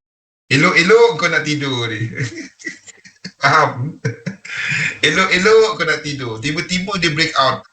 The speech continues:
Kan? Ah, terus tak tidur saya pagi. Mula-mula dia buy. Lepas tu dia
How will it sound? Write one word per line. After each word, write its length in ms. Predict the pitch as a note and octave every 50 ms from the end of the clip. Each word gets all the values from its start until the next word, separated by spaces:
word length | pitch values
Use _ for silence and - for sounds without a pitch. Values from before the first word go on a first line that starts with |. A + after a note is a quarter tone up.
| - -
Kan? 560 | - - B2 A#2+ - G2 F#2+ G2 G2 G2+ G2+
Ah, 240 | A#2+ E3+ F#3 E3+ C#3+ - - - _ _ _ _ -
terus 240 | - C3+ A#2+ A2+ -
tak 160 | - B2 -
tidur 320 | C#3 C#3 C3+ C#3 C#3 C3
saya 160 | A#2+ B2 B2 A#2+ -
pagi. 400 | A2+ A#2 A2+ G2+ F2+ - - - - _ - - _ _ _ _ - - - - - -
Mula-mula 480 | B2+ B2+ B2 B2+ C3 B2+ D3 D3+ D3 C#3+
dia 240 | D3+ D3+ D3+ D3 C3+
buy. 400 | - G3 G3+ A3 E3 D3 B2+ A#2+
Lepas 320 | C3 C#3 - D#3 D#3 D#3
tu 80 | E3 D#3
dia 80 | D3